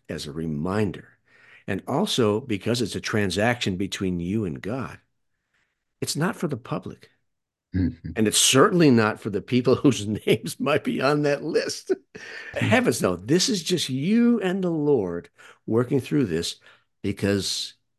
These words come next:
Speaker 1: he wants to make you as free as Jesus died to make you. Wow.
Speaker 2: Mm-hmm.
Speaker 1: What a thought.
Speaker 2: Yeah, and I think it's important, John,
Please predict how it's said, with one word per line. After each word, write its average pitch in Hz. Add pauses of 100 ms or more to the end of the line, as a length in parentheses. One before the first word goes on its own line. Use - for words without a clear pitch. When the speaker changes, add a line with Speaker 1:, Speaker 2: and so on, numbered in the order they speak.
(140)
Speaker 1:
he -
wants 104
to 92
make 90
you 87
as -
free 95
as 76
Jesus 80
died 67
to -
make -
you. - (460)
Wow. -
Speaker 2:
Mm-hmm. - (200)
Speaker 1:
What 101
a 67
thought. - (420)
Speaker 2:
Yeah, 123
and 113
I 120
think 170
it's 143
important, 107
John, 92